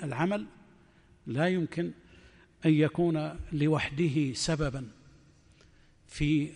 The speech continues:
رحمة الله يوم القيامة وفي النجاة من النار وفي دخول الجنة.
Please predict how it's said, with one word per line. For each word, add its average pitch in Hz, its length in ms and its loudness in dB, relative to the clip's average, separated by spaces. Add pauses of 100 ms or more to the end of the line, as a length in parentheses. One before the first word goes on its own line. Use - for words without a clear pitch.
(180)
رحمة 147 400 0
الله 139 240 2
يوم 139 360 0
القيامة 139 640 2
وفي 156 380 2 (440)
النجاة 139 480 4
من 135 200 2
النار 143 380 2 (1080)
وفي 151 600 2 (420)
دخول 139 360 2
الجنة. 113 440 -8